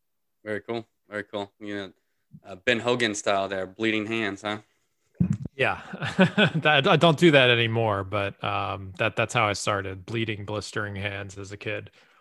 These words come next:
Speaker 1: <laughs> Awesome. So obviously with you,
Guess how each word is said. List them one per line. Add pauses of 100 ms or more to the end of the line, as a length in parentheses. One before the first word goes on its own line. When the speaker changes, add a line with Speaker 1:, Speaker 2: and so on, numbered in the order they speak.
(460)
Speaker 1:
<laughs> (1120)
Awesome. (300)
So (680)
obviously
with
you,